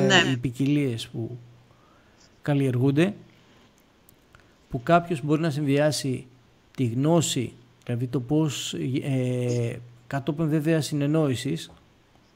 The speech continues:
Speaker 2: ε, αυτά τα κτήματα λειτουργούν, ε, κυρίως τα Σαββατοκύριακα, γιατί υπάρχουν και κάποιες άλλες στιγμές προ-κορονοϊού που κλείνονται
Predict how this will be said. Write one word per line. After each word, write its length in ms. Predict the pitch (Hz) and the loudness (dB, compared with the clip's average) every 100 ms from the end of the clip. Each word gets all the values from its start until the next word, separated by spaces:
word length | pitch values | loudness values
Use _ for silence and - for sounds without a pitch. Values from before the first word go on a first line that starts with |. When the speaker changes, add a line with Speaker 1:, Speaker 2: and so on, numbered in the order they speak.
| _ 381 | _ -12
Speaker 2:
ε, 680 | 147 127 113 104 98 92 101 131 | -6 -4 -4 -6 -6 -8 -8 -10
αυτά 200 | - 139 | -10 -6
τα 100 | 135 | -6
κτήματα 600 | - 143 143 131 131 127 | -4 -4 -2 -2 -2 -2
λειτουργούν, 520 | 127 120 131 139 139 | -4 -4 -4 -4 -2
ε, 260 | 135 131 - - - 165 | -2 -4 -6 -14 -18 -18
κυρίως 360 | - 131 139 120 | -4 -2 -2 -2
τα 200 | 131 127 | -4 -4
Σαββατοκύριακα, 840 | 120 120 120 120 135 110 123 170 - - - _ _ _ - | -4 -2 -2 0 -2 -2 -4 -6 -8 -20 -20 _ _ _ -8
γιατί 600 | 135 135 143 143 139 139 - - | -6 -2 0 0 0 -4 -16 -14
υπάρχουν 340 | - 123 147 147 | -10 0 0 2
και 80 | 143 | 0
κάποιες 760 | 147 147 135 - - - - - _ | 0 0 -2 -2 -4 -6 -10 -18 _
άλλες 320 | - 131 139 123 | -4 -2 0 -2
στιγμές 560 | 127 117 147 165 - - _ | -4 -4 -2 -2 -4 -16 _
προ-κορονοϊού 1000 | - 170 170 156 135 127 120 117 156 202 - - _ _ _ _ | 4 4 4 0 0 -2 -2 0 0 -2 -8 -20 _ _ _ _
που 160 | - 139 | -6 -2
κλείνονται 920 | 160 147 175 165 170 165 160 160 156 | 2 2 4 4 4 6 4 2 -2